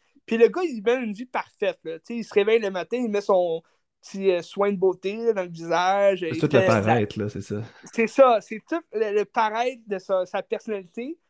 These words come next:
Speaker 1: tellement clean à l'extérieur qu'à l'intérieur, c'est une pourriture. Puis, tu sais, c'est comme le, le, le sentiment de, bon, le film, c'est sur une double personnalité, là. Patrick Bateman,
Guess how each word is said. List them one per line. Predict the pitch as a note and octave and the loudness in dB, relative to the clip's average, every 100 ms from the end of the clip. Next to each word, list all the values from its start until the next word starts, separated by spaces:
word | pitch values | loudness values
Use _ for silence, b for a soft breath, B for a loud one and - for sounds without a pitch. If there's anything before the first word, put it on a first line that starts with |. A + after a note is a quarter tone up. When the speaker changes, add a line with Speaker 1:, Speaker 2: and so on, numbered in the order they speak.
| _ _ _ _ _ _ _ _ | _ _ _ _ _ _ _ _
Speaker 1:
tellement | - C#4 C#4+ A#3 - | 0 2 4 2 0
clean | B3 C#4 D#4 | -8 -8 -6
à | A3 | -4
l'extérieur | G3 - F#3+ F#3+ A#3+ C#4+ - | -4 -4 -4 -2 -4 -4 -4
qu'à | G#3 | -2
l'intérieur, | G#3+ G#3 G3 G#3+ B3+ B3 | -2 -2 -4 -2 -4 -6
c'est | G3+ | -14
une | |
pourriture. | - A3+ G3 F3+ G#3 A3 C#4+ C4 _ _ _ _ _ _ - | -10 -10 -10 2 6 6 4 -12 _ _ _ _ _ _ -10
Puis, | G#3 G#3 G#3 G3 F#3+ _ _ _ _ _ _ _ - | -8 -4 -4 -6 -10 _ _ _ _ _ _ _ 0
tu | |
sais, | C4 | 0
c'est | B3+ A#3 | 0 2
comme | B3 B3 | 4 6
le, | A#3 | 4
le, | A3 G#3 | 2 -2
le | G3 G3 | -4 -6
sentiment | - B3+ A#3 - A3 B3 C4+ | -4 -4 -4 -6 -6 -4 -4
de, | G3 - _ _ _ - | -8 -12 _ _ _ -6
bon, | F#3+ | -4
le | F#3 | -4
film, | F3+ B3 C#4 | -4 -2 -2
c'est | B3+ G3+ | -4 -6
sur | - G3 | 0 0
une | F#3 F3+ | 0 -4
double | G#3 | -4
personnalité, | F#3+ F#3+ G3 F3+ F3 - C#4 F4 | 0 -2 -2 -8 -8 -8 -6 -4
là. | D#4 - b b | -6 -12 b b
Patrick | - F#3+ A3 | 0 2 4
Bateman, | G#3 G#3 G#3 A#3+ | 4 4 4 2